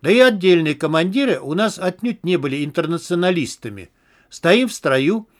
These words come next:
а в нескольких метрах от нас командир соседней курсантской батареи,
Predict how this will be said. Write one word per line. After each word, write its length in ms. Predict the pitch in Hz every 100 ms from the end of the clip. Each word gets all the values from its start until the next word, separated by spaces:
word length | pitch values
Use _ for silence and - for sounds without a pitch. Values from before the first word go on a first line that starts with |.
| _ _ _
а 140 | 131
в 40 | 175
нескольких 580 | 220 - 196 202 185
метрах 400 | 240 277 262 -
от 180 | 147 -
нас 220 | 143 110
командир 480 | - 143 156 170 233
соседней 520 | - 156 - 190 156
курсантской 640 | 131 147 - 185 156 - 123
батареи, 640 | 117 - 120 135 202